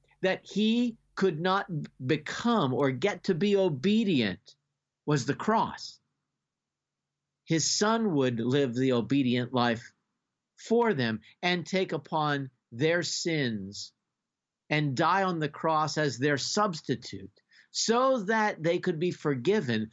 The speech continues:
the Spirit could be poured out, they could be born again, transformed, and renewed by God. I thought,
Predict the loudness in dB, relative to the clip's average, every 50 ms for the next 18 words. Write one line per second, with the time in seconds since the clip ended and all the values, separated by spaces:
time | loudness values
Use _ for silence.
0 | -14 -10 _ -2 -2 0 0 -2 -4 -2 _ 0 2 2 2 0 0 0 0 2
1 | 2 0 0 0 -2 -2 0 2 2 2 2 2 2 0 -2 -4 -10 -20 -20 _
2 | 0 2 2 2 2 0 0 2 2 0 0 0 0 0 2 2 4 4 2 0
3 | -2 -2 -2 -2 0 0 0 0 -2 -4 -6 -4 -2 -2 -2 -2 -4 -6 -12 -10
4 | -6 -4 -2 -2 -2 -2 -6 -10 _ -20 -10 _ -2 0 0 2 2 2 2 2
5 | 2 0 2 2 2 0 -2 -2 0 0 2 2 2 0 -2 -4 _ _ _ 0
6 | 2 2 2 2 0 -2 -4 -6 -12 -16 -18 -20 _ _ _ _ _ -20 _ _
7 | _ _ _ _ _ _ _ _ _ _ _ _ -8 -6 -2 -2 -2 -2 -4